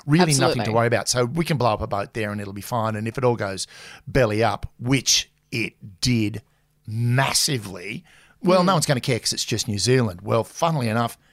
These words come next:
Speaker 1: everyone cared, and New Zealand sort of have walked away from it. Like now, interestingly enough, one of the bombers came out, oh,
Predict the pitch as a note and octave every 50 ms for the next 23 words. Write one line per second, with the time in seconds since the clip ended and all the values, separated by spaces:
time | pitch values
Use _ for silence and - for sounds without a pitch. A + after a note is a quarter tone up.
0 | _ _ _ _ _ - E3 E3 C#3 C3+ A#2+ A2+ G#2+ G2 F2+ - G#2 G2+ F#2+ F#2+
1 | G#2 C#3 - _ - - - - - _ - C3 B2+ B2 B2 A#2+ A#2+ A2+ - C3+
2 | D3 D#3+ D3 C3+ A#2+ A2 G#2 - - - - C#3+ C3+ A#2+ A2 F2+ - - B2+ C#3+
3 | C3+ A#2+ A#2+ B2 A#2+ - - B2 G2+ G2+ G#2 A2+ B2+ B2+ - - A#2+ A2+ A2+ G#2+
4 | - _ _ - - - - - - - - D3 D#3 D#3 - E3+ E3+ G3 F#3+ -
5 | - G#3+ G#3 - G#3 - G3 E3 D3 C#3 C3+ C#3+ C#3 C3+ - - - - - D3
6 | D3 D#3+ D#3+ C#3+ B2 D3 F#2+ B2 C#3 D3 C#3 A2 F#2+ F#2 E2+ B2+ - - - -
7 | D3 C#3+ C3+ C3 C3+ C3 B2+ - - - D#3+ D#3+